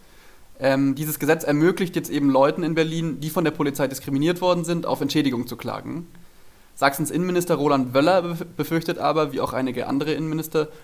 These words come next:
dass die komplette Polizei dadurch unter Generalverdacht gestellt werde.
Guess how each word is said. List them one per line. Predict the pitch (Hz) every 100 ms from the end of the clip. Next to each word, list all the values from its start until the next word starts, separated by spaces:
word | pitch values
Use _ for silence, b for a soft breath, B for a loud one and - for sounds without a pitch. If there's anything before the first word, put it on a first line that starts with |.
| B
dass | -
die | 170
komplette | 147 151 151
Polizei | - 147 127 143 139 135
dadurch | 131 131
unter | 131 127
Generalverdacht | 127 123 123 131 127 120
gestellt | - - 135 135
werde. | 123 120 143